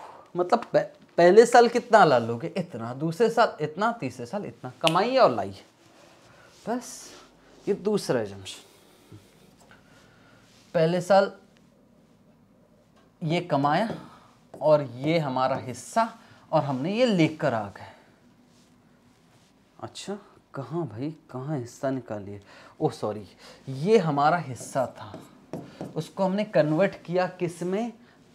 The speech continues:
पाउंड्स में। ये हमारा हिस्सा था। कमाया कितना? ये कमाया था, उसका फिफ्टी परसेंट हमारा शेयर बनता था। उसको हमने कन्वर्ट किस में किया? पाउंड में। और उसको डिस्काउंटिंग, सर यहाँ टेबल बनाया हुआ सर, और यहाँ क्या आपने नॉर्मल क्वेश्चन बना दिया?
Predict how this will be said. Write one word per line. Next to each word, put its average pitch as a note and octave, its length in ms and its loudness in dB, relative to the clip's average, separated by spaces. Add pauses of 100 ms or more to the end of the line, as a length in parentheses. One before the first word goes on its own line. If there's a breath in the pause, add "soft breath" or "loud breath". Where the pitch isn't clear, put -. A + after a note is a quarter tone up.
पाउंड्स D3 540 4
में। A#2 140 -4
ये A3+ 140 10
हमारा G#3+ 300 8
हिस्सा F3 460 2
था। B2+ 60 -2
कमाया E3 440 8
कितना? A#3 320 2
ये D#3+ 260 2
कमाया A2 400 -2
था, - 180 -16 (760 loud breath)
उसका F#3+ 260 4
फिफ्टी A3+ 400 -2
परसेंट G#3+ 340 2
हमारा C#3+ 340 4
शेयर C3 320 -4
बनता G#2 320 -10
था। - 300 -20 (400 soft breath)
उसको F3 260 0
हमने G#3+ 220 2
कन्वर्ट G3 360 0
किस - 260 -12
में G3+ 100 -4
किया? G#3 260 0 (180)
पाउंड A2 320 -4
में। G#2+ 220 -14 (320 soft breath)
और F3+ 100 -2
उसको G3 180 -2
डिस्काउंटिंग, F3+ 640 -2
सर B3 220 2
यहाँ F3+ 360 10
टेबल F3+ 380 4
बनाया A3 340 6
हुआ C#3+ 400 8
सर, - 320 2 (220 loud breath)
और F#3 160 10
यहाँ F3+ 460 2
क्या A3+ 140 10
आपने G#3+ 340 6
नॉर्मल A3 400 8
क्वेश्चन B3 440 0
बना F#3+ 200 2
दिया? A#2 260 -8